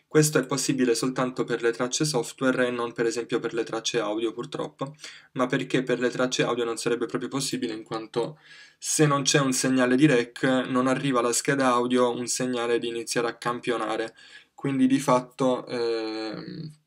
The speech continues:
di fatto questa cosa non si può fare. Facciamo per esempio appunto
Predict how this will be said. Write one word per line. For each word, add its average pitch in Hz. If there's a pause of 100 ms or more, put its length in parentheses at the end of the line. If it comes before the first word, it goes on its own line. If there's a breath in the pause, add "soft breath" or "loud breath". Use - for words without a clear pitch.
(460)
di 127
fatto 123
questa 123
cosa 117
non 117
si -
può 120
fare. 110 (1000 loud breath)
Facciamo 190
per 151
esempio 147
appunto -